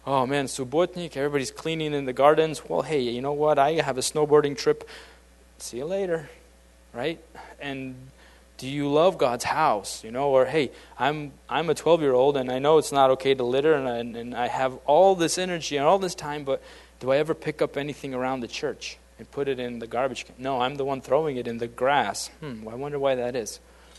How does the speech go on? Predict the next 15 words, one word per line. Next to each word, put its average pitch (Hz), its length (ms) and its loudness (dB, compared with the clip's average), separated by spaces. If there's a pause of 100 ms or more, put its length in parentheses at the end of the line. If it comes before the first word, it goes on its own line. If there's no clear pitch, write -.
(280)
right? 156 220 2 (720)
So 156 200 6
these, 175 500 2 (640)
<laughs> 139 600 -20
these 185 280 -4
guys 135 520 2 (120)
had 156 260 2
to 139 80 -8
do 143 240 -4 (1500)
manual 147 340 -4
labor 160 260 -2
and 120 120 -6
they 135 80 0
got 135 220 -4
jealous, 131 640 -4